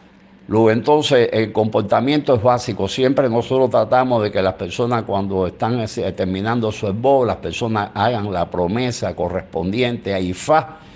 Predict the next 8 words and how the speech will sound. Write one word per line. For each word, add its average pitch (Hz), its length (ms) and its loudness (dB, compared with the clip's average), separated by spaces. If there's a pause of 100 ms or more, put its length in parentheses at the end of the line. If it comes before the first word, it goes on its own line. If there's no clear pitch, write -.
(260)
que 101 160 -2
complemente 104 920 0 (120)
ese, 113 300 -2
el 104 100 2
objetivo 110 540 2
de 107 80 2
ese 110 160 -4
esbozo. 82 300 -6